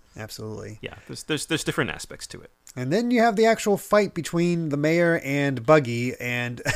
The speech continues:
Speaker 1: <laughs> I, it's basically an excuse to be like, "Okay, h-, here's what he did to the pirate that he killed before."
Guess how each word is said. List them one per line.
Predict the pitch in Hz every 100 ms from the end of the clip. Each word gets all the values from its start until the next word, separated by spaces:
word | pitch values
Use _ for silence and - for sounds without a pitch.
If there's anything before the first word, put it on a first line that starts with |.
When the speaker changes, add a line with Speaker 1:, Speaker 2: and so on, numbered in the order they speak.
| - -
Speaker 1:
<laughs> | - - - -
I, | 185
it's | - 208 196 220
basically | - 320 277 226 214
an |
excuse | 196 - 208
to | -
be | 160 170
like, | 160 -
"Okay, | 208 160 127
h-, | 196 -
here's | - 269 247
what | 214 196
he | 196
did | 135 170 151 -
to | 160 139
the | 131 131 123 - -
pirate | 156 135
that | 127
he | 110
killed | - 117
before." | 101 95 98 101